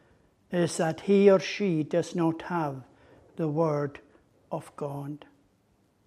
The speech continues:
The word of God always comes with a command. And on this particular occasion, the word of the Lord came to Jonah with the command, "Arise, go to Nineveh,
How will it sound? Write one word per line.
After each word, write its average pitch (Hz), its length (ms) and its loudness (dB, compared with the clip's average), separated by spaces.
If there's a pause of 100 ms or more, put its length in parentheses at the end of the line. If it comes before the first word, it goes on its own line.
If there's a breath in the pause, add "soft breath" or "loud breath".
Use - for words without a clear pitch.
(600 loud breath)
The 175 100 2
word 180 240 8
of 180 140 4
God 185 320 10
always 185 420 8
comes 185 540 2
with - 340 -2
a 185 80 -2
command. 165 800 -2 (520 soft breath)
And 180 200 4
on 196 140 8
this 240 300 8
particular 208 600 4
occasion, 185 640 6
the 180 80 4
word 185 260 6
of 165 80 -4
the 190 80 4
Lord 175 180 4
came 170 200 0
to 175 120 -2
Jonah 180 460 4 (340 loud breath)
with 208 140 8
the 208 100 8
command, 190 580 4
"Arise, 208 720 6
go 208 220 8
to 208 160 0
Nineveh, 156 480 -2